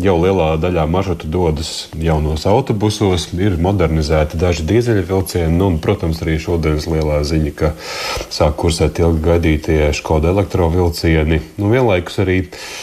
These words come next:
vienlaikus gan jāsaka, ka biļešu cenas ilgāku laiku sabiedriskajā transportā ir bijušas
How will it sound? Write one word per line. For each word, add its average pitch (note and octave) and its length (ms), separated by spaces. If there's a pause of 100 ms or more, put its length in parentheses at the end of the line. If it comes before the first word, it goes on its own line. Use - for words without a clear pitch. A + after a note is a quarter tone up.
(160)
vienlaikus A2 320
gan A2 140
jāsaka, A2 260
ka G2+ 120
biļešu B2 360
cenas C3 260
ilgāku A2 460
laiku A#2 160
sabiedriskajā G2 560
transportā G2 640
ir F2+ 80
bijušas F#2+ 500